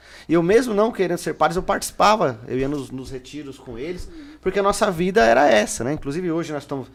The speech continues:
tendo a Jornada Mundial da Juventude, é, lá em Portugal. Eu me lembro que nós estávamos indo pra um retiro da fraternidade,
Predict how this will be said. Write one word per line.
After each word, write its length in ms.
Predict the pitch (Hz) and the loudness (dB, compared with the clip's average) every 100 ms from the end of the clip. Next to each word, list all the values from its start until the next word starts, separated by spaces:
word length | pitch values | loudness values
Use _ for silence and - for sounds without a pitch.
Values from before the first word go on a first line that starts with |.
| - - _ | -20 -20 _
tendo 140 | 131 | -6
a 60 | 131 | -4
Jornada 260 | 127 127 131 | -2 -4 -4
Mundial 240 | 123 120 | -2 -2
da 80 | 120 | -2
Juventude, 680 | 117 117 110 135 123 120 - _ _ _ | -6 -8 -6 -6 -4 -8 -12 _ _ _
é, 680 | - 98 95 90 82 82 85 85 - | -6 -4 -4 -4 -8 -10 -12 -14 -10
lá 100 | 110 | -8
em 60 | |
Portugal. 680 | 110 110 107 113 175 160 - - _ - | -6 -8 -4 2 4 2 -4 -18 _ -8
Eu 80 | |
me 80 | 127 | -2
lembro 220 | 131 165 175 | 0 0 0
que 40 | |
nós 80 | 160 | 0
estávamos 320 | 165 156 156 | 0 0 -2
indo 100 | 180 | -4
pra 80 | 240 | -2
um 40 | |
retiro 320 | 208 196 - 170 | 0 0 -2 -4
da 80 | |
fraternidade, 1040 | - 160 165 156 143 117 123 175 202 220 | 0 0 0 -2 0 0 0 0 -4 -8